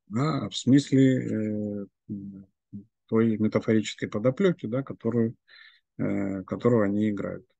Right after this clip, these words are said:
А, а какую метафорическую подоплёку это играет, если, да, если таким образом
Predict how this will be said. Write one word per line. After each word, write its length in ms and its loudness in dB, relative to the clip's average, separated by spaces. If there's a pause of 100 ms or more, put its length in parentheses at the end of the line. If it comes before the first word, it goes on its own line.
(1160)
А, 640 -8
а 40 -6
какую 420 4
метафорическую 680 -10
подоплёку 540 -12
это 240 -12
играет, 420 -8
если, 320 -14
да, 340 -6
если 260 -14
таким 340 -10
образом 480 -12